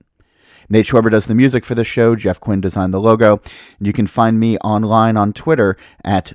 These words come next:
John underscore Holl. That's J O H N H O L L. Or you can email me at john holl at beer edge dot com. Thanks for listening. Thanks for leaving reviews. And thanks for the support.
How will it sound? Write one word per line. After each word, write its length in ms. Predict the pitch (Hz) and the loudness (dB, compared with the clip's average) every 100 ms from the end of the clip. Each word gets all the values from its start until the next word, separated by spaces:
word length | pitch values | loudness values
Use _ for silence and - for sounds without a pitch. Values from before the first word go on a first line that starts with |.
| - | -18
John 440 | 90 104 101 104 107 | -4 0 0 0 -2
underscore 540 | 104 101 95 - 95 | -2 -2 -4 -2 -2
Holl. 320 | 92 107 104 104 | -2 0 0 0
That's 260 | 90 - | -4 -6
J 220 | - 101 | -6 -2
O 100 | 92 | 0
H 220 | 90 95 104 | -2 -4 -6
N 260 | 95 92 - - _ | -6 -6 -10 -20 _
H 320 | 95 95 - - | -10 -10 -10 -4
O 240 | 123 113 | 0 0
L 260 | - 101 98 87 | -2 -4 -4 -6
L. 280 | 87 87 - _ _ | -8 -8 -12 _ _
Or 160 | 107 110 | 2 2
you 120 | 104 | 2
can 200 | 104 110 | -4 -4
email 260 | 107 101 92 | -2 0 0
me 300 | 92 87 82 | -2 -4 -6
at 340 | 92 87 - - | -8 -10 -10 -20
john 260 | - 95 90 | -8 -6 -4
holl 300 | 90 90 80 | -6 -6 -8
at 180 | 80 - | -10 -12
beer 220 | 87 71 | -12 -10
edge 240 | 69 - | -12 -14
dot 180 | - - | -14 -14
com. 400 | - 123 107 78 - - _ _ _ | -10 -6 -4 -4 -12 -20 _ _ _
Thanks 220 | 120 110 | -2 -2
for 120 | 120 | 0
listening. 360 | 117 135 135 123 | 0 0 -2 -4
Thanks 240 | 113 95 | -4 -6
for 160 | - 98 | -4 -2
leaving 240 | 104 98 | -2 -2
reviews. 560 | 92 92 107 117 107 - | -2 -2 0 2 0 -2
And 200 | 101 95 | -8 -8
thanks 280 | - 98 - | -6 -6 -6
for 100 | 92 | -10
the 80 | 85 | -10
support. 640 | - 90 - 110 95 | -10 -10 -2 -2 -2